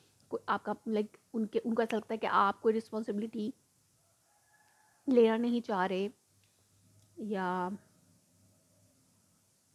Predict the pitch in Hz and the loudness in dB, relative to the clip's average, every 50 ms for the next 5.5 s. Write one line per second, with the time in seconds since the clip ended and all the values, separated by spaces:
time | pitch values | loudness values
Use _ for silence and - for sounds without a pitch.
0 | _ _ _ _ _ _ _ _ _ _ _ _ _ _ _ _ _ _ _ _ | _ _ _ _ _ _ _ _ _ _ _ _ _ _ _ _ _ _ _ _
1 | _ _ - - _ _ _ - 285 - - - 254 240 233 226 226 - 240 240 | _ _ -20 -20 _ _ _ -6 -6 -6 -2 -4 -2 0 0 -2 -2 -2 -2 0
2 | 240 233 233 233 226 - 240 208 202 196 196 202 - 175 180 180 170 160 _ 127 | 0 2 0 0 -2 -4 -4 -2 -2 -2 -2 -4 -8 -10 -10 -10 -12 -14 _ -16
3 | 117 - - 110 - - 247 - - - 247 - 262 - _ 330 320 302 370 359 | -18 -16 -12 -6 -4 -4 -4 -6 -14 -14 -12 -12 -12 -8 _ -4 -2 2 2 2
4 | 370 370 - - 247 247 277 269 226 247 240 262 294 285 - 285 - - 277 240 | 2 2 0 -2 -2 0 0 0 -2 -4 -2 -2 -2 -2 -4 -8 -10 -6 -6 -2
5 | 214 240 240 226 233 240 240 240 240 | 0 0 0 0 -2 -4 -4 -4 -6